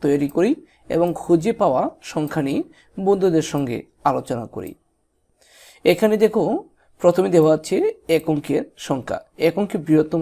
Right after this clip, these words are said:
সংখ্যা আমরা জানি যে নয়। আমরা এখানে নয় লিখব। আর এক অঙ্কের ক্ষুদ্রতম সংখ্যা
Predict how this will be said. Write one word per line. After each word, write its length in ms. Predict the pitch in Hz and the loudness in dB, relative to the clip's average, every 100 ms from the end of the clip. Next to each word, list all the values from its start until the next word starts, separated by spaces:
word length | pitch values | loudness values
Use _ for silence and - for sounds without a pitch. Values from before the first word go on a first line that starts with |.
| 160 | -4
সংখ্যা 300 | 151 127 123 277 - - | -6 -6 -6 -6 -8 -6
আমরা 160 | 139 - | -4 -4
জানি 160 | 269 - 170 | -6 -6 -2
যে 100 | 208 - _ - 139 | -2 -2 _ -8 -2
নয়। 200 | 143 - - _ _ - | -2 -4 -12 _ _ -10
আমরা 240 | 135 139 - - - | -2 0 -2 -4 -8
এখানে 240 | 151 185 147 330 - - | -6 -4 -4 -6 -8 -4
নয় 220 | 151 151 123 | 0 2 0
লিখব। 200 | 107 80 - _ _ _ _ _ _ | -6 -12 -14 _ _ _ _ _ _
আর 200 | - 131 - - 170 | 0 2 0 -2 -2
এক 60 | 220 | 0
অঙ্কের 260 | 220 214 - | -2 -4 -2
ক্ষুদ্রতম 340 | 196 214 226 - | -2 -2 -4 -4
সংখ্যা 280 | 175 160 | -6 -4